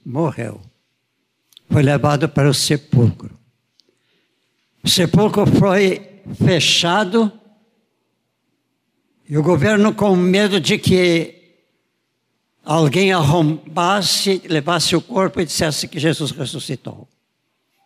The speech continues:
Então selaram.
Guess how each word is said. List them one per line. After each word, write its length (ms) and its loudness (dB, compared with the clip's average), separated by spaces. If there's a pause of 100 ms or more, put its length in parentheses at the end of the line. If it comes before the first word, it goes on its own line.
(1120)
Então 400 2
selaram. 800 2